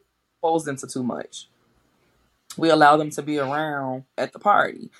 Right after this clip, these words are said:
And sometimes it's gonna be okay because, like, me and my friends, we all hang out with our kids too. But it's a certain time where we like,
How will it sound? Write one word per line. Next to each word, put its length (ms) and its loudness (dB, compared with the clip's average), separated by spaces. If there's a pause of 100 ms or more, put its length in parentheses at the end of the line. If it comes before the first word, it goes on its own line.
(100)
And 140 -4
sometimes 460 0
it's 140 -8
gonna 200 -4
be 200 -8
okay 300 -4
because, 320 -6
like, 180 0
me 140 -4
and 100 -4
my 100 0
friends, 300 -6
we 120 -4
all 260 2
hang 220 -12
out 100 -6
with 100 -6
our 100 -2
kids 260 -10
too. 160 -6
But 200 -4
it's 320 -6
a 100 -2
certain 340 2
time 260 2
where 80 -4
we 120 -6
like, 220 0